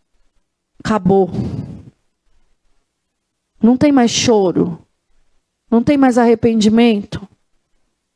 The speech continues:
Não tem segunda oportunidade pra entrar no reino de Deus.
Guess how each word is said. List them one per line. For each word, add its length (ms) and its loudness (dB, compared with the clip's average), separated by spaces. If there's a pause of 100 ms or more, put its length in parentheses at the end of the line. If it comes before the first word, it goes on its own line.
(100)
Não 140 2
tem 160 0
segunda 460 2
oportunidade 960 0
pra 180 0
entrar 320 0
no 80 2
reino 320 4
de 140 0
Deus. 720 -2